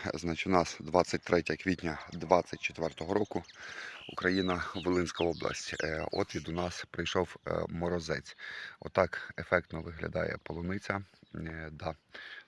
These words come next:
трошки вона підмерзла. Е, на листках, е, де-не-де видно капельки. Ось так виглядає цвіт. Е, побачимо, е, ну, мінус два,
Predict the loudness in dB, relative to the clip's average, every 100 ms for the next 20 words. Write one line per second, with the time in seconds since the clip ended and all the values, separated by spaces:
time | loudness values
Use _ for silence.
0 | -6 -2 -2 -2 -6 -6 -10 -4 -2 -2
1 | -2 -6 -4 -4 -4 -6 -10 -12 _ _
2 | _ _ -20 -10 -10 -8 -6 -4 -4 -4
3 | -6 0 0 0 -6 -12 -12 -12 -16 -10
4 | -6 -4 -2 -4 -4 -2 -2 -2 -2 -2
5 | -2 -4 0 0 2 -2 -2 -4 -4 -10
6 | -12 -6 -4 -4 -4 -6 -6 -4 -4 -6
7 | -6 -6 -6 -12 -20 -16 -14 -14 -8 -4
8 | -4 -6 4 4 4 -2 -8 -6 -4 -2
9 | 2 2 0 -8 0 2 2 -2 -2 -2
10 | -2